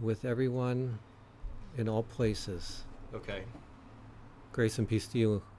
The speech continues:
Speaker 1: in the name of the Lord Jesus Christ. Uh,
Speaker 2: Boom.
Speaker 1: it's a little, little off.
Speaker 2: Yep. Love it. So, so, so you divided up your sermon into three heads. It was the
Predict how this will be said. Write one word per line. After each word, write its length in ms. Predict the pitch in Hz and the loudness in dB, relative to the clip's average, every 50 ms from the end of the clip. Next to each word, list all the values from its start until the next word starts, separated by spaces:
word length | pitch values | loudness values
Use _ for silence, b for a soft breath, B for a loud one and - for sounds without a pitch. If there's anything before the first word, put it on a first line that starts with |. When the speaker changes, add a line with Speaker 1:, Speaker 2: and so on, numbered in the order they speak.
| - - | -12 -6
Speaker 1:
in 60 | - 107 | -4 -2
the 80 | 101 | 0
name 220 | 95 98 101 95 98 | 2 2 2 2 0
of 40 | |
the 60 | 95 95 | 0 0
Lord 220 | 92 98 98 95 | 0 0 0 0
Jesus 280 | - 101 92 98 92 - | -2 -4 -4 -4 -6 -8
Christ. 300 | - - - - - - - 127 | -10 -12 -12 -12 -14 -10 -2 6
Uh, 60 | 120 | 8
Speaker 2:
Boom. 280 | 175 202 202 180 - - - - - - - - - | 10 12 10 10 8 4 -6 -10 -10 -10 -10 -10 -4
Speaker 1:
it's 80 | - | 0
a 40 | 135 | 4
little, 240 | 123 127 131 135 131 - - - - - | 6 8 8 8 8 6 4 4 4 6
little 240 | 143 151 156 139 127 | 6 8 8 8 8
off. 180 | 117 107 98 - - - - | 6 6 4 0 -4 0 2
Speaker 2:
Yep. 220 | 143 135 131 - - - - - - - - - B B B B B B B - | 4 4 4 2 -4 -12 -16 -16 -18 -18 -20 -20 B B B B B B B -4
Love 160 | 123 127 123 110 | 0 2 2 2
it. 100 | 107 - - - - | 2 0 0 -2 -4
So, 260 | - - - 131 131 95 67 85 139 135 | -4 -2 0 0 0 0 -2 -4 -6 -6
so, 180 | 123 - - 139 135 135 95 135 123 | -4 -4 -6 -6 -6 -6 -8 -8 -6
so 160 | - - 139 | -2 -2 -2
you 680 | 131 135 131 127 127 127 127 127 123 123 123 120 120 - B B B B B B B B B B B B B B B - - - - - - - - - - - - - - 147 135 | 0 0 -2 -2 0 0 2 2 2 2 0 -2 -4 -6 B B B B B B B B B B B B B B B -20 -20 -20 -20 -20 -20 -20 -20 -20 -20 -20 -20 -20 -18 -12 -6
divided 400 | 139 127 135 143 151 160 151 147 | -2 2 2 2 2 2 0 0
up 180 | 135 127 - | -2 -2 -2
your 100 | 120 113 | -6 -6
sermon 400 | 110 - - 123 120 120 123 113 | -6 -4 -4 -4 -2 -2 -2 -2
into 200 | 107 104 - - | -4 -6 -8 -12
three 320 | - - - 117 113 107 101 | -16 -10 -6 -4 -4 -4 -4
heads. 480 | 110 107 104 104 104 101 98 - - - | -4 -4 -4 -2 -4 -4 -6 -10 -10 -10
It 140 | 117 95 | -10 -8
was 220 | 113 110 101 - - | -6 -6 -6 -8 -8
the 320 | - 107 98 95 92 92 | -8 -6 -6 -4 -4 -6